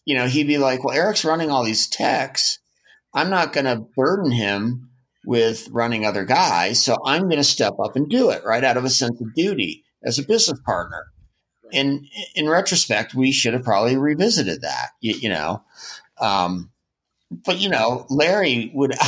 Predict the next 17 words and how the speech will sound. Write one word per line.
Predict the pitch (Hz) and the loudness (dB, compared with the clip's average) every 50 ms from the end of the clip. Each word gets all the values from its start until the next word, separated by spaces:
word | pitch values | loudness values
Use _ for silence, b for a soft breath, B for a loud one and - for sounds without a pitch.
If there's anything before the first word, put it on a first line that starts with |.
| - - | -2 -2
<laughs> | - 220 214 - | -4 -4 -4 -4
Larry | 160 156 214 262 285 247 185 | -2 -2 0 2 2 4 4
would | 160 139 123 | 2 2 0
outmarket | 120 139 151 151 139 131 127 120 120 120 143 143 - 123 - - | 2 2 2 2 2 0 0 0 2 2 0 0 0 -2 -2 0
all | - 123 127 120 | 2 2 2 2
the | 110 110 | 2 0
rest | 104 113 120 123 - - 131 | 0 0 0 0 0 0 -2
of | 104 85 78 | -4 -4 -4
them | 87 82 82 78 82 85 - - - - _ _ _ - | -6 -6 -6 -8 -10 -14 -18 -20 -20 -20 _ _ _ -4
by | - 117 | -2 0
so | 117 - - - 208 226 | 0 0 0 2 2 2
much. | 220 175 120 110 117 113 82 78 71 - - - - - - - _ _ _ | 0 0 0 0 0 0 -2 -2 -6 -8 -6 -6 -4 -4 -6 -10 _ _ _
It, | - 135 117 - _ _ _ | -10 -10 -10 -12 _ _ _
you | - 160 151 | -8 -6 -2
know, | 135 110 95 90 90 85 - b b b b b b _ _ _ _ _ _ _ _ - | -2 -2 -2 -2 -4 -6 -10 b b b b b b _ _ _ _ _ _ _ _ -6
we | 120 143 147 | 0 2 2
weren't, | 143 170 160 151 147 143 147 | 2 2 2 0 0 -4 -6